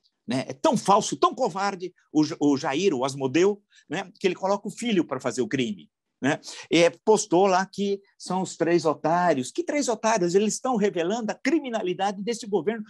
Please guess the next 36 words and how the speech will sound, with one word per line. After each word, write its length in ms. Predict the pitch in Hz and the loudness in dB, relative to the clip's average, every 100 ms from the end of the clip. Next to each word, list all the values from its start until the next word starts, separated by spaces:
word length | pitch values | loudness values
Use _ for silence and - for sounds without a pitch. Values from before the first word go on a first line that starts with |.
| _ | _
corrupto, 480 | 196 170 170 - - | 0 0 -2 -8 -8
assassino 520 | 247 220 202 208 240 | -6 -6 -6 -8 -6
e 40 | 254 | -6
genocida. 640 | 262 285 - 240 240 135 _ - | -6 -8 -8 -6 -4 -6 _ 2
É 160 | 403 | 4
isso, 320 | 381 - - - _ _ _ - | 4 0 -10 -18 _ _ _ -2
né? 180 | 202 247 - - - - | 0 0 -6 -20 -18 -2
E 160 | - 196 | 6 6
ele, 140 | 254 | 6
então, 300 | 302 247 294 | 4 2 2
ele, 280 | 285 226 220 | 4 2 0
ele 200 | - 233 | 0 0
construiu 1000 | - 254 320 214 - 277 247 320 403 381 | 0 0 -2 -2 2 2 4 0 -2 -2
tudo 360 | - - 156 127 | -2 0 -2 0
isso. 340 | 104 - - _ _ | -4 -6 -16 _ _
Agora, 460 | - 214 143 143 - - | -4 2 4 2 -2 0
como 220 | 381 339 | 2 2
é 60 | 220 | 0
que 100 | 202 | 0
a 80 | |
gente 180 | 185 165 | 0 -4
pode 240 | - 170 151 | -4 -2 -2
fundamentar 540 | - 160 156 135 147 | -6 -2 -2 0 -2
o 60 | 147 | -2
que 80 | |
eu 40 | 147 | -2
tô 120 | 147 | -2
dizendo 260 | 120 135 120 | -2 -2 -2
aqui? 300 | 107 - - _ - | -4 -10 -14 _ -4
<laughs> 600 | 156 160 123 110 _ - | 0 0 0 -6 _ -4
As 140 | - | -2
notícias 640 | 135 110 - 247 - 123 98 | 2 0 2 2 2 -4 -6
não 140 | 104 71 | -10 -6
faltam. 640 | - 220 196 131 - - _ - - - - - _ _ - | 2 4 6 2 -2 -16 _ -20 -20 -20 -20 -20 _ _ -4
E 160 | 175 | 4
olha, 320 | 180 196 180 | 6 6 4